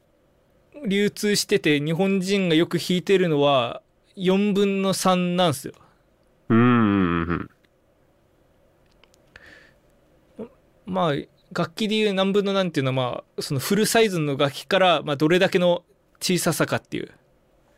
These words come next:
Speaker 2: はいはいはい。
Speaker 1: ところなんですけど、なんて、まあ、フルサイズの、まあ、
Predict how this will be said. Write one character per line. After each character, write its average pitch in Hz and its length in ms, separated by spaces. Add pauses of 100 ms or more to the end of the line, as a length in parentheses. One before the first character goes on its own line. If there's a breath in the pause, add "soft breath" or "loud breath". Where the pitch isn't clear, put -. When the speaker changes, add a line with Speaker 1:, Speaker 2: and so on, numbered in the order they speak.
(120)
Speaker 2:
は 107 160
い 82 80
は 87 100
い - 20
は 80 60
い。 - 20
Speaker 1:
と 160 160
こ 156 100
ろ 147 100
な 120 80
ん 110 40
で 110 60
す - 60
け - 80
ど、 139 200
な 156 160
ん 139 80
て、 - 420
ま 139 320
あ、 - 20 (1500 soft breath)
フ - 240
ル 208 100
サ 180 160
イ 170 80
ズ 165 100
の、 175 200
ま 143 180
あ、 - 40